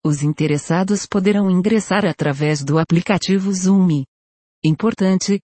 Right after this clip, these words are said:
é preciso se inscrever previamente aqui pelo site.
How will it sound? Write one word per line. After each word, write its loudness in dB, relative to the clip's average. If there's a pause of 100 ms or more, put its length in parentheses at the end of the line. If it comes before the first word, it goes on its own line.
(200)
é 2
preciso 2
se 0
inscrever 0
previamente 2
aqui 0
pelo 4
site. -4